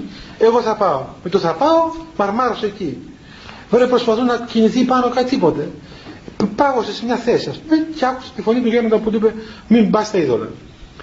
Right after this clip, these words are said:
Τέλος πάντων, αφού, ε, πάγωσε εκεί, δεν μπορούσε να προχωρήσει, ε, τέλειωσε η θυσία, πήγαν κάτω. Το απόγευμα, ε, περίμενε πώς και πώς την ώρα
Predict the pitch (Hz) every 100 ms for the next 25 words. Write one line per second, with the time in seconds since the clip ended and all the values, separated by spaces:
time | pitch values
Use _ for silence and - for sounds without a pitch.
0 | - - - - 285 294 277 269 269 294
1 | - 214 175 156 208 190 151 147 147 185
2 | 180 147 131 131 120 123 139 120 123 117
3 | 117 277 269 - - - - - - 233
4 | 240 185 156 160 143 123 135 - 294 277
5 | 285 - - - - 233 208 185 175 139
6 | - - - - - - - - - -
7 | - - - - - - - - - -
8 | - - - - 214 208 269 208 185 262
9 | 311 - - - - - - - - -
10 | - - - - - - 196 190 185 202
11 | 262 254 220 - 254 226 214 - 208 240
12 | 233 226